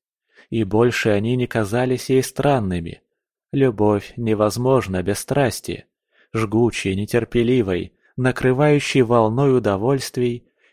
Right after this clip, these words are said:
и влекущей водоворот чувственных наслаждений. Тут нечего смущаться. Ложный стыд превращает любовь в порок.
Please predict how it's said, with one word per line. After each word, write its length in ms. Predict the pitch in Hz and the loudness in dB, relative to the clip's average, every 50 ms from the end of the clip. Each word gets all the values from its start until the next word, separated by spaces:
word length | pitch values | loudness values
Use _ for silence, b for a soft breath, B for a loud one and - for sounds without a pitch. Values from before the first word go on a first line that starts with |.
| _ | _
и 120 | - 180 180 | 0 0 2
влекущей 800 | 156 156 156 147 - - 151 151 147 - - - 135 131 127 | 4 4 2 2 2 2 2 2 2 0 -2 2 2 4 4
водоворот 720 | 117 113 113 101 101 98 92 98 98 98 113 117 113 - - | 4 2 2 2 2 2 2 2 4 4 2 0 0 -4 -10
чувственных 600 | - - 113 107 - - - 101 98 101 - - | -4 -2 -2 -2 -2 -2 -2 -2 -2 -2 -4 -2
наслаждений. 960 | 110 107 95 - - 98 95 90 98 104 113 120 104 90 78 64 - - _ _ _ _ _ _ _ _ _ _ _ _ _ _ - | -4 -4 -4 -2 -2 -2 -2 -4 -4 -2 -2 -2 -2 -2 -6 -10 -14 -20 _ _ _ _ _ _ _ _ _ _ _ _ _ _ -2
Тут 340 | 110 104 101 95 - - _ - | 0 0 0 -2 -4 -10 _ -6
нечего 520 | 117 117 127 135 123 - - 107 90 90 | -2 2 4 4 4 4 0 0 0 -2
смущаться. 840 | - - 98 101 101 - - - 127 101 - - - - - - - _ _ _ _ _ _ _ _ _ _ _ _ _ | -2 -4 -4 -4 -4 -2 -2 0 -2 -2 -2 -6 -10 -12 -14 -14 -18 _ _ _ _ _ _ _ _ _ _ _ _ _
Ложный 520 | 143 139 147 156 151 127 107 107 101 101 | 0 4 6 6 6 6 4 2 2 2
стыд 440 | - - - - 101 101 95 - - _ _ | 0 0 -2 -2 -2 -2 -2 -6 -12 _ _
превращает 800 | - 110 107 98 98 98 98 - - - 110 107 104 101 98 - | -4 -2 -2 0 -2 -4 -4 -4 -4 -2 0 0 0 -2 -2 -2
любовь 460 | 101 104 101 92 95 104 110 107 - | -2 -2 0 0 0 0 -2 -2 -6
в 120 | - - | -12 -8
порок. 580 | - - 92 90 - 104 110 101 - - - | -4 -2 -2 0 0 0 -2 -4 -8 -14 -20